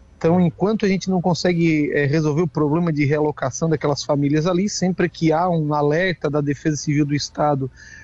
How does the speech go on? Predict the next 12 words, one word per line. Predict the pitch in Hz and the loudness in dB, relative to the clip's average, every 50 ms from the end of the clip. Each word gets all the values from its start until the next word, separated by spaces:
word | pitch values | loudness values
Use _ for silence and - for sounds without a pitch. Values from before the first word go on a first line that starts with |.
| - - - | -18 -8 -2
é, | - 143 | 0 2
relacionada | 131 143 151 160 156 - - 160 156 165 165 156 | 2 2 2 0 -2 -2 -2 0 0 0 0 2
a | 147 | 2
muita | 147 147 165 202 214 190 - 151 - | 2 2 2 2 0 0 -2 -4 -4
chuva, | - - - 196 226 254 233 180 147 143 127 - - - - - - - | -4 -2 0 0 2 2 2 0 0 -2 -2 -4 -12 -20 -20 -16 -6 -2
a | 160 | -2
gente | 147 - 180 | -2 0 -2
acaba | 170 - - 180 180 170 185 185 180 180 | -4 -2 -2 -2 0 2 2 2 2 2
retirando | 165 143 180 - - - 185 170 196 208 190 160 | 0 0 0 -2 0 -2 0 0 0 0 0 0
os | 147 135 | 0 0
moradores | 151 151 156 151 147 139 143 147 143 139 | 0 0 0 0 0 0 0 0 0 0
dali. | 127 143 139 127 117 113 | 0 0 -2 -2 -4 -6